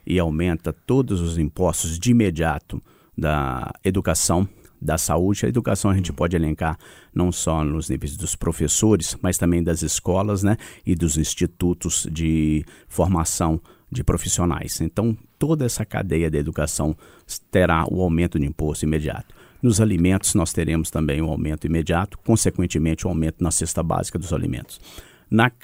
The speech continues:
na parte do, do transporte também, na parte também da saúde, porque os planos de saúde serão onerados,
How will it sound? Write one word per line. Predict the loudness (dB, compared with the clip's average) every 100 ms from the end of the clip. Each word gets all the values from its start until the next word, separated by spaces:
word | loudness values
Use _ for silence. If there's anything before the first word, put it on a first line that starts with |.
| -4
na | 0 0 0
parte | 0 0 0 -2
do, | 0 2 0 -2 -6 -8 _
do | -8 -4
transporte | -2 -2 0 0 0 -2
também, | 0 2 2 2 -2 -20 -20 _
na | 0 0 0 -2 -2 -2 -4 -4
parte | -2 0 -2 -4
também | -2 2 2 2 -2 -14 -20 -14
da | -2 0 0 -2 -6
saúde, | 0 0 2 0 -2
porque | -4 -6 -4 -2 -2 -4 _ _
os | -2 -2
planos | 0 0 2
de | 0
saúde | 0 0 0 -2
serão | -2 0 0 0 -4 -8
onerados, | -4 -2 0 -2 -4